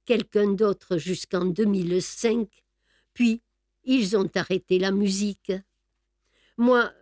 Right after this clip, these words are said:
j'ai pris une période sabbatique pour approfondir l'appel au ministère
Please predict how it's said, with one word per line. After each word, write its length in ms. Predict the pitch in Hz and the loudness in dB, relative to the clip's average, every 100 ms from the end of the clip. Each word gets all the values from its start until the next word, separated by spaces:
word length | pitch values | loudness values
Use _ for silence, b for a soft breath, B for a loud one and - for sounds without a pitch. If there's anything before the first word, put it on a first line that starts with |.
| 233 | -4
j'ai 240 | 190 240 | 0 0
pris 320 | - 294 254 | 0 0 2
une 200 | 233 208 | 2 0
période 560 | 180 226 254 208 196 190 | 0 0 0 0 0 -2
sabbatique 840 | - 254 233 208 - - 254 - 185 _ _ _ | -2 -2 0 -2 -2 -4 -4 -4 -8 _ _ _
pour 200 | - 285 | -2 0
approfondir 960 | 226 214 - 277 - 226 208 180 180 185 | 0 -4 -2 -4 0 0 0 0 -2 0
l'appel 480 | 196 226 - 202 185 | 0 -2 -2 0 2
au 60 | |
ministère 880 | 180 214 208 190 - - 190 165 165 | 2 2 2 0 -4 -4 -2 -2 -6